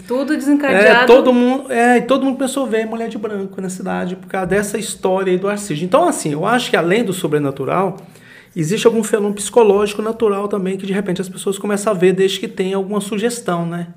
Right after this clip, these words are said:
Speaker 1: Pois é, menino, mas por que que ele viu? Será que a mente dele criou essa mulher de branco lá? Porque ele viu, ele não ia inventar isso, né?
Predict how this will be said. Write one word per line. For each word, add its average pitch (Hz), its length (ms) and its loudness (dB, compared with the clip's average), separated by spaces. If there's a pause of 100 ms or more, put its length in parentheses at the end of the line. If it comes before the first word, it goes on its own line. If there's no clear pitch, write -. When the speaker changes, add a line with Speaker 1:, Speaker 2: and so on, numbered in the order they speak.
(140)
Speaker 1:
Pois 285 460 -4
é, 185 260 -2
menino, 220 600 -2
mas 196 480 -6 (360)
por 311 120 -2
que 330 100 -10
que 320 100 0
ele 359 160 4
viu? 269 220 0
Será 262 220 2
que 311 120 -6 (240)
a 247 120 0
mente 247 260 0
dele 233 180 4
criou 226 320 0
essa 247 200 -2
mulher 226 180 0
de 196 100 -4
branco 185 480 -4
lá? 220 340 -2
Porque - 200 -8
ele 302 160 4
viu, 403 220 4 (160)
ele 233 100 4
não 269 140 2
ia 381 140 2
inventar 208 480 -2
isso, 170 260 -8
né? 208 220 -8